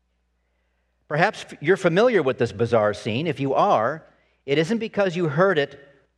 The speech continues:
read from the lectern on Sunday. The lectionary folks left it out. Can anyone begin to imagine why? Okay, yeah,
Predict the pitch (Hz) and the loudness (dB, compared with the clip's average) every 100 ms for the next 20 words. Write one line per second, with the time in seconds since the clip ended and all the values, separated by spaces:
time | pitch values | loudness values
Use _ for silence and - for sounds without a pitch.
0 | _ _ _ _ 131 156 160 147 127 131 | _ _ _ _ 0 0 0 -2 2 2
1 | 165 - 123 113 110 107 147 139 101 80 | 0 -2 -4 -2 -2 -2 -4 -2 -4 -8
2 | - _ _ _ _ _ _ _ _ _ | -12 _ _ _ _ _ _ _ _ _
3 | _ _ _ _ _ - 123 160 - 185 | _ _ _ _ _ -4 -2 0 -2 -2
4 | 185 165 190 185 - - 165 170 185 214 | -2 0 0 0 -6 -2 0 2 2 2
5 | 127 - - _ _ _ _ _ _ _ | 0 -8 -20 _ _ _ _ _ _ _
6 | _ _ _ _ _ _ _ _ _ _ | _ _ _ _ _ _ _ _ _ _
7 | _ - 143 160 170 196 185 185 170 151 | _ -2 -2 0 0 0 -2 -2 -2 -2
8 | 160 156 160 156 135 120 117 127 123 104 | -4 -4 -4 0 0 2 -2 -2 -2 -2
9 | 98 98 131 - _ _ _ _ _ _ | -2 -2 -6 -14 _ _ _ _ _ _
10 | _ _ _ _ _ _ _ _ 104 - | _ _ _ _ _ _ _ _ -12 -2
11 | 117 156 165 - _ _ _ - 139 82 | 0 0 -4 -16 _ _ _ -4 -2 -2